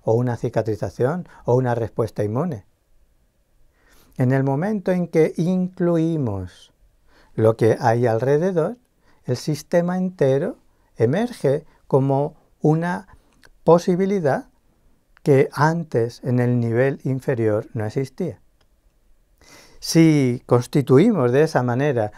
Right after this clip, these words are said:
un órgano entero, si la suma de una serie de órganos constituyen un sistema, si lo que estamos haciendo es establecer una serie de relaciones dentro de nuestro propio organismo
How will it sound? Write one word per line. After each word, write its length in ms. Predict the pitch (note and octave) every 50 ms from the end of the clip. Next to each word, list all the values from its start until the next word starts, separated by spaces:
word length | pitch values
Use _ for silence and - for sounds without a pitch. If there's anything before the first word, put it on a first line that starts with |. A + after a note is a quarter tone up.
| - _ _
un 200 | D3 C#3+ D3 C#3
órgano 400 | C#3 C#3 C3 B2 A#2+ A#2 A2+ G#2+
entero, 560 | G#2 G#2 G2 - E3 E3+ C#3+ A2 G2 G2 - _ _ _ _ _ _ _ _ _ _ _ _
si 720 | _ - - D3+ C3+ C3 C3 B2+ B2 A#2+ A#2 A2 A2 A2+ - _ _ _
la 180 | - B2 A2+ A2+
suma 480 | - - F#3+ G3+ F3 C#3 B2 B2 A#2
de 260 | A2 A#2+ A#2+ A#2+ C#3
una 320 | E3 C3 C3+ D#3 D3 C3+ C3
serie 340 | - - C#3+ B2+ C#3+ C3+ A#2
de 200 | B2 A#2+ C3 -
órganos 760 | D3+ B2+ C#3+ D3 D3 B2+ A#2 A2 G#2 G#2 G2+ G2+ G2+ - _ _ _ _ _
constituyen 600 | - C3 - - - B2 - - D3+ C#3 C#3 C3 B2+
un 120 | B2 B2
sistema, 640 | - B2 G#2 - - - D3 C#3+ B2 G#2+ G#2 - - _ _ _ _ _ _ - - _ _ _
si 580 | - - D3 D3 C#3+ C#3 C3+ C3 B2 B2+ D#3 -
lo 160 | A#2 A#2 A#2
que 60 | B2
estamos 420 | A2+ - - D3 D#3+ F3+ F3+ -
haciendo 640 | D#3+ C#3+ - - D3+ D3 C#3+ C3+ A#2+ A2+ A2 A2+ A2+ - - _
es 160 | _ C#3+ C3+ -
establecer 580 | D3 - - D#3 C3+ C3 B2 A#2 - D3+ C#3+
una 180 | D3+ D3+ C3+ B2
serie 260 | - D#3 D3+ D3 C#3+
de 120 | C3+ B2+
relaciones 680 | A#2+ A#2+ A#2 A#2 A2 - - C#3+ C#3 C#3 B2 A#2+ A2+ A2
dentro 680 | C3+ F#3+ A#3+ A#3 A3 G#3 E3+ - C#3+ A#2+ A2 G#2 A2+ _ _ _ _ _ _ -
de 100 | C3 B2
nuestro 380 | A#2+ B2 B2 - - C3 A#2
propio 480 | - D3 D3+ D3+ D3+ D#3+ C#3 C3 C#3+ -
organismo 760 | C3 B2+ C3 B2 A#2+ B2 C3 C#3 C#3 C3 - A2 G2+ G#2